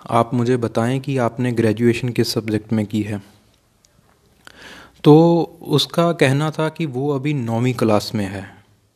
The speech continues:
ठीक है, नाइन्थ स्टैंडर्ड में था वो अभी। और इससे मुझे बहुत ज़्यादा अचंभा लगता है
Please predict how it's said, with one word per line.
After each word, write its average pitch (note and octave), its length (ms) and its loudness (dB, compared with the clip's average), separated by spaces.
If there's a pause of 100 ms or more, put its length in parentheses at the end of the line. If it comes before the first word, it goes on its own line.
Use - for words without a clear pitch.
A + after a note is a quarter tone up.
(200)
ठीक A#2+ 140 0
है, C#3+ 60 6
नाइन्थ B2+ 460 0
स्टैंडर्ड A#2+ 460 -4
में A#2 120 -6
था A2 180 -2
वो G2+ 240 -2
अभी। G2+ 260 -8 (840)
और D3+ 400 2 (1500)
इससे - 300 2
मुझे F#3+ 360 4
बहुत C#3 520 -4
ज़्यादा A2+ 360 0
अचंभा A2+ 480 -2
लगता G#2+ 380 -4
है A2+ 180 -12